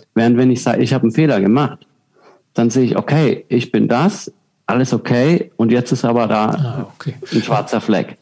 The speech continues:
Speaker 2: Das
Speaker 1: Und über den reden wir jetzt.
Speaker 2: Ja. Das heißt, als Führungskraft, wenn ich über andere dann sozusagen beobachte, wie die was falsch gemacht haben oder dort unaufmerksam waren,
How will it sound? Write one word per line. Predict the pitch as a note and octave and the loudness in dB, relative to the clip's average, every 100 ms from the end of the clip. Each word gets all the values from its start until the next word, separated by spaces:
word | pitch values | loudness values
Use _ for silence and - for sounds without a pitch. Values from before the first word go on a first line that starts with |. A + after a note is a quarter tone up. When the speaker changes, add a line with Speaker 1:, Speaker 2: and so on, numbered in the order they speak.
| - | -16
Speaker 2:
Das | A#2+ - | -10 -2
Speaker 1:
Und | A3 A2+ | -2 0
über | G#2 | 0
den | C3 B2+ G#2+ | 2 0 2
reden | G#2 F#2+ | 0 -2
wir | F2 | -2
jetzt. | F2 - - | -4 -6 -12
Speaker 2:
Ja. | A#2 - - | -16 -16 -10
Das | C3 | -6
heißt, | C#3 C#3 | -4 -4
als | B2+ | -6
Führungskraft, | - F3 F#3 E3+ - E3 D#3 | -2 -2 -2 -4 -4 -4 -4
wenn | C#3+ | -4
ich | C3+ | -4
über | B2+ B2 B2 | -6 -6 -4
andere | D3 F#3 F3+ F3 | -2 -2 -2 -4
dann | E3 D#3 D#3 D3 - - _ - | -2 -2 -2 -6 -12 -20 _ -8
sozusagen | C#3 C#3+ C#3 C3+ C3+ C3+ B2 | -6 -4 -4 -4 -2 -2 -4
beobachte, | C3 B2+ D3 D#3+ E3 D#3 - F3 D3+ | -4 -2 -2 0 0 -4 -4 -2 0
wie | C#3+ | -2
die | C3 B2 | -2 -2
was | A#2 - | -4 -6
falsch | - - B2 D#3 D#3+ | -12 -4 -2 0 -2
gemacht | D#3+ D3 C#3+ - | -2 -2 -4 -4
haben | D#3 C#3+ C#3 - | -2 0 -2 -4
oder | B2+ B2 B2+ A#2+ | -4 -2 -2 -2
dort | A#2 B2+ A#2+ B2 C3+ | -4 -4 -4 -4 -4
unaufmerksam | C#3+ E3 D#3+ D#3+ D3+ D3 D3 C3 | 0 2 0 0 -2 0 -2 -2
waren, | C3+ C3+ | -2 -2